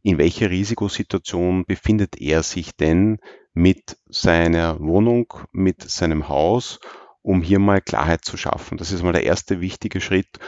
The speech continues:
um festzustellen, wo befinde ich mich? Und der nächste Schritt wäre dann natürlich auch, wie kann ich mich dagegen absichern? Und wenn man jetzt die Frage stellt,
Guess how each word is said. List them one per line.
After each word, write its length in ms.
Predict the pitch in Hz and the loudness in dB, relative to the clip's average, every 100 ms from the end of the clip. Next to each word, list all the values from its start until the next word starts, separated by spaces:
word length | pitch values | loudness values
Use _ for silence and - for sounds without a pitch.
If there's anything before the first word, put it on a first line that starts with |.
| - - | -20 -8
um 140 | - 87 | -4 0
festzustellen, 920 | 80 80 - 107 - 92 87 92 92 - - _ - | 2 0 -2 -8 -2 2 4 2 0 -4 -20 _ -20
wo 280 | 95 87 90 | -12 -6 -2
befinde 380 | 90 107 113 123 | 0 2 4 2
ich 140 | - | 2
mich? 440 | 110 107 - - - | 4 4 0 -14 -10
Und 300 | 95 90 87 | 0 0 2
der 60 | 87 | 4
nächste 280 | 82 - 92 | 4 2 -4
Schritt 240 | - 87 | -2 0
wäre 120 | 80 | 0
dann 160 | 85 90 | 2 0
natürlich 420 | 85 87 82 80 | 0 -4 -6 -2
auch, 320 | - 82 - - - _ - | 0 0 -2 -16 -20 _ -6
wie 140 | 92 | -4
kann 220 | - 85 | 0 2
ich 140 | 87 92 | 2 2
mich 360 | 90 - - - | 0 -2 -14 -6
dagegen 400 | 92 85 78 85 | -4 -2 -2 -2
absichern? 800 | - - - 85 76 - 78 73 - | -2 -4 -6 -8 -6 -6 -4 -6 -6
Und 340 | 87 85 82 - - - - _ | -4 -2 -4 -10 -20 -20 -20 _
wenn 160 | 87 87 | 4 4
man 120 | 90 | 4
jetzt 220 | 87 - | 2 -2
die 60 | - | 0
Frage 320 | 80 87 92 | 2 2 0
stellt, 520 | - 87 90 - | 2 2 0 -6